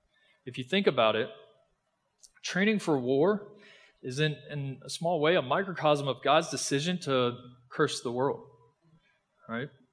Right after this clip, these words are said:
Under normal conditions, the societal norms that govern a society would protect you from the pains and injustices you experience at boot camp or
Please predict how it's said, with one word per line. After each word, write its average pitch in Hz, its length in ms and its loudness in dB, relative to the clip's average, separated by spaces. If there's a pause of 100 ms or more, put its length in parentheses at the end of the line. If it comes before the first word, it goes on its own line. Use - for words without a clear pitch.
(580)
Under 151 160 2
normal 196 340 4
conditions, 175 840 0 (640)
the 135 80 -6
societal 170 540 2
norms 156 440 -2
that 135 220 0
govern 156 280 2
a 160 40 0
society 151 540 0
would 147 180 -2
protect 175 400 -2
you 160 60 -4
from 147 160 -4
the 127 80 -4
pains 151 400 -4
and 147 160 -2
injustices 131 720 -4
you 147 100 2
experience 139 600 -2
at 107 120 -6
boot 123 160 -10
camp 101 160 -12 (1000)
or 120 380 -4